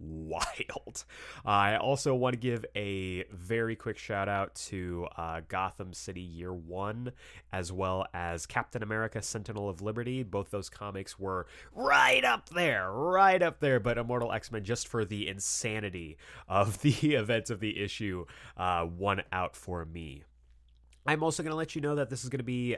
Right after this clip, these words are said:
our last, uh, last, uh, pick of the week for last week for this year. I'm recording things a little bit in,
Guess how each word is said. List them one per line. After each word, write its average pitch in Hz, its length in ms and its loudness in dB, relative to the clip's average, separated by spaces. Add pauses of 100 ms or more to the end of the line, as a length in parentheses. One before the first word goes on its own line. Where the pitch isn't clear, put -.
our 107 200 0
last, 104 800 -2 (320)
uh, 85 380 2 (720)
last, 131 720 0 (180)
uh, 101 200 4
pick 151 200 0
of 151 40 2
the 139 60 6
week 143 280 2
for - 200 -6
last 120 400 -2
week 120 300 -4
for 107 680 2
this - 240 -2
year. 180 300 2 (400)
I'm 107 340 2
recording 180 400 0
things 180 480 -2
a 135 80 2
little 147 280 2
bit 151 360 2
in, 127 460 -2